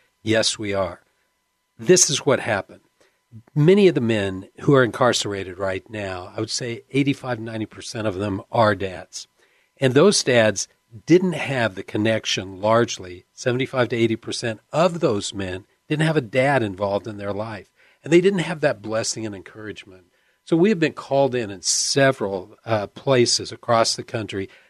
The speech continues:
to help heal the father wound. And what happened is dads, as they get a hold of this in prison,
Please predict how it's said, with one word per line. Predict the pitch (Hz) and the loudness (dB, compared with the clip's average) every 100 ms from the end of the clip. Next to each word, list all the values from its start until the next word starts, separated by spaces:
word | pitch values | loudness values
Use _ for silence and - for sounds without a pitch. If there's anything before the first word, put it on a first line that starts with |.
| _ | _
to | 131 | 0
help | - - 170 170 - _ _ | 0 2 4 4 2 _ _
heal | - - 170 165 | -20 2 6 6
the | 131 | 4
father | - 135 123 117 113 | 0 0 2 2 0
wound. | 110 113 95 87 _ _ _ | 0 -2 -2 -8 _ _ _
And | 147 | 0
what | 165 | 0
happened | - 135 214 - 120 98 98 110 | 0 -4 -8 -4 -2 -2 -8 -4
is | 135 139 117 - - 117 | 0 0 0 -4 -6 -6
dads, | 156 175 202 165 - - | -2 2 2 0 -4 -10
as | - | -8
they | 139 | -4
get | 120 117 | -2 -2
a | |
hold | - - 160 170 | -6 0 2 4
of | 107 | 2
this | 95 95 90 | -2 -8 -10
in | 120 123 | -8 -8
prison, | - 147 147 101 92 | -2 0 0 -4 -10